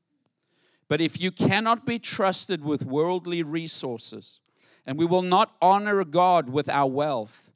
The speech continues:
we'll never tap the true riches of heaven. And I'm here to tell you tonight that over doing, doing this for over twenty-five, thirty years of ministry,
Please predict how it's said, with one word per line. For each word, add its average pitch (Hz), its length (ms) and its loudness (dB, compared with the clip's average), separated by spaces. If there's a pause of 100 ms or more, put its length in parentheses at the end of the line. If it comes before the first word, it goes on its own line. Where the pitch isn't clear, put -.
(280)
we'll 147 220 4
never 147 420 2
tap 156 460 -2
the 127 100 -6
true 147 300 -8
riches 120 480 -10
of 107 100 -10
heaven. 104 360 -16 (3000)
And - 140 -4
I'm 185 160 0
here 208 160 6
to 214 120 0
tell 190 300 -2
you 190 100 -4
tonight 160 560 -6 (800)
that 139 180 0
over 170 220 2
doing, 185 420 0
doing 196 260 0
this 190 180 -4
for 170 220 2
over 170 160 0
twenty-five, 170 640 -2
thirty 165 260 -4
years 160 300 -4
of 127 120 -10
ministry, 135 600 -8